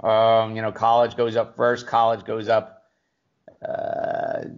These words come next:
during the four o'clock games usually, and then once after the four o'clock games are done, we, we, we get to the N F L early openers. And, uh, yeah, the, the early bettors really like them.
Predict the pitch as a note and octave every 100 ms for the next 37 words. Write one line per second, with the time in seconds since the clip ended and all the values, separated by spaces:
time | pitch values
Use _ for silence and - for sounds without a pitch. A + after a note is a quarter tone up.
0 | - - - _ _ _ - C3 B2 A#2+
1 | A2+ C3 B2 C3 A#2+ A#2 A#2+ A#2+ B2 A#2
2 | B2 A#2+ B2 B2 A2 A2 A2 A2 G#2+ G#2
3 | F#2+ - _ _ F2 A2+ A2 - A2+ A2
4 | A2+ G#2+ A#2 A#2 A2+ A2+ A2 A2+ A2 A2
5 | A2 G#2 A2 G#2+ G2+ F#2+ G2+ G2 G2 F#2+
6 | G2+ G#2 G2+ - G2+ G2+ G2 F#2+ G#2+ G2+
7 | F2+ G2 F#2 F#2 F#2 - F#2 F#2 F2 -
8 | _ _ _ - G#2+ G#2+ G#2 G2 G2 F#2+
9 | F#2+ F#2+ A#2 C3 - - G#2+ G#2 G#2 F2+
10 | A2+ A2+ G#2+ A2+ G#2+ G#2 A2+ A2 A2 A2+
11 | B2+ B2 B2